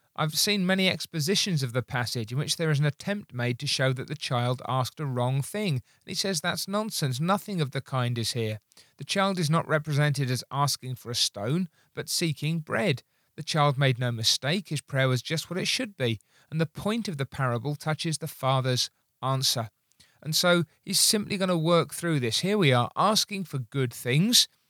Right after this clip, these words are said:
and anticipating that God will answer us. First heading,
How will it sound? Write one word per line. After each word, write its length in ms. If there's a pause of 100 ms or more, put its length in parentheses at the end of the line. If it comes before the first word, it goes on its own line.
(320)
and 140
anticipating 1040 (220)
that 220
God 400
will 200
answer 400
us. 300 (300)
First 380
heading, 400